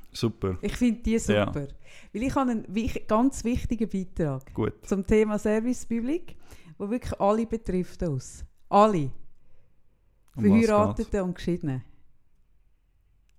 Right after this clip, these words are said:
Speaker 1: Alle anderen nicht?
Speaker 2: <laughs> Nein.
Speaker 1: Okay, das heisst, mich betrifft's nicht.
Speaker 2: Nein, dich betrifft's nicht.
Speaker 1: Okay.
Speaker 2: Und zwar ein mega interessanter Fakt, wo grad bei mir, wo mehrfach geheiratet war,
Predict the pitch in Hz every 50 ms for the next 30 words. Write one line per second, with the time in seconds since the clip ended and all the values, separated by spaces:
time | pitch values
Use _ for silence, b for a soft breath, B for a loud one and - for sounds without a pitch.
0 | _ - - 113 113 117 117 117 117 117 113 117 117 113 117 110 98 - - -
1 | - 214 - - - 302 302 311 294 - - 285 - - 294 294 - 269 277 -
2 | - 277 302 - - B B B B B B B B B B - - - - -
3 | - 170 170 165 - - - - - - - - - - _ _ _ _ _ _
4 | _ _ _ _ - - 117 - - 107 98 92 - - - - 107 104 - -
5 | 107 101 - - - - - 107 - - - - - 101 98 90 - 214 214 226
6 | - - - - 226 - - 202 - 202 190 - - - 185 175 160 135 110 110
7 | - - - - - B B B B B 190 B - 208 220 - - - 208 214
8 | 214 220 240 262 262 - - - - - 214 208 202 202 202 208 220 220 247 240
9 | 240 240 - - - - 208 196 190 - 190 180 - 196 185 196 208 - - 185
10 | - 202 214 277 - - - - - - - - - - - - - b b b
11 | b b b b b - 180 196 185 - 196 220 240 233 - - - - - 214
12 | 208 208 214 214 226 240 254 247 220 202 196 190 196 220 226 - - 226 - -
13 | - - 220 202 196 202 208 208 - - - - - - 214 214 220 233